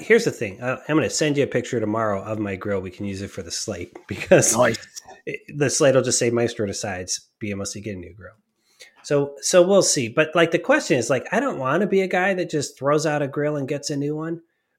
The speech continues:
Speaker 1: but I also don't know that I'm a guy that can replace all the innards of my grill successfully.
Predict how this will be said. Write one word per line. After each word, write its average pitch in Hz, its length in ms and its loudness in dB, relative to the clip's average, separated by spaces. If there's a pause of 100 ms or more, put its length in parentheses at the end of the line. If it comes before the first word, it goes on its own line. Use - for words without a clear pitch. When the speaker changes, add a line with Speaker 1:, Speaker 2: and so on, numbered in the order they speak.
Speaker 1:
but 135 100 -2
I 120 120 -2
also 170 380 -2
don't 135 240 0
know 127 140 0
that 113 160 -2
I'm 107 140 -4
a 107 80 -6
guy 117 260 -8
that 104 160 -10
can 101 160 -12
replace 101 480 -8
all 101 140 -2
the 98 100 -8
innards 98 380 -10
of 98 80 -6
my 95 180 -12
grill 95 260 -18
successfully. - 840 -14